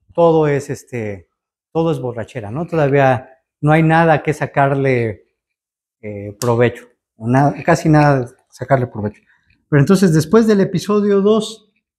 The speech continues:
en el que el borracho, si se fijan, ya experimentó, eh, pues, casi todas las transiciones para llegar a G, hay un impacto muy grande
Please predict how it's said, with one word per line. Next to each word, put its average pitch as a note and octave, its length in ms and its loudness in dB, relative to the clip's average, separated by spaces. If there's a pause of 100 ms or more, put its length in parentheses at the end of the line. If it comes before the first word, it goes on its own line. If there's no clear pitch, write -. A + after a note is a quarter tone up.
(240)
en D3+ 160 -4
el C#3+ 320 -4
que D#3 100 -8
el D3 100 -4
borracho, E3 680 -4
si - 120 -20
se C#3+ 100 -10
fijan, F#3 340 -2
ya E3+ 100 0
experimentó, D#3 1000 -4 (560)
eh, A#2+ 800 -2 (680)
pues, - 160 -14
casi F#3 280 2
todas F#3+ 200 4
las F3+ 160 0
transiciones D3 580 -2
para B2 200 -4
llegar C3 320 4
a G3+ 100 0
G, - 340 -6 (800)
hay F#3 220 2
un F3 100 0
impacto E3+ 400 -2
muy F3 180 -2
grande E3+ 640 -2